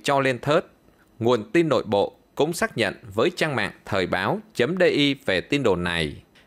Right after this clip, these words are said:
Nếu đây là sự thật, thì có thể nói là một vụ án lớn chưa từng có từ trước đến nay. Cho tới thời điểm hiện tại,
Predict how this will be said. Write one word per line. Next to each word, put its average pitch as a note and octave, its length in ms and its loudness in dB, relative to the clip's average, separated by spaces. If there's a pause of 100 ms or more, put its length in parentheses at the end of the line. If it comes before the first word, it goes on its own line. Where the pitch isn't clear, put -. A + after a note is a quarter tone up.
(120)
Nếu B2 400 0 (100)
đây E3+ 160 2
là A2+ 120 -2
sự F2 240 -6
thật, E2+ 200 -4 (600)
thì B2 240 2
có D#4 200 -2
thể G#2 220 -2
nói G#2 400 0 (180)
là G#2+ 120 -2
một G#2+ 260 -2
vụ A#2+ 220 0
án G2+ 340 -4 (160)
lớn A2+ 340 0
chưa F3+ 120 2
từng F#2 260 -4
có A#2 280 0 (100)
từ F#2 140 0
trước D#3+ 200 -2
đến D#3+ 180 0
nay. G#2 320 -2 (560)
Cho D#3+ 200 2
tới E3+ 180 0
thời C3+ 160 0
điểm E2+ 180 0
hiện G2 220 -2
tại, E2 260 -6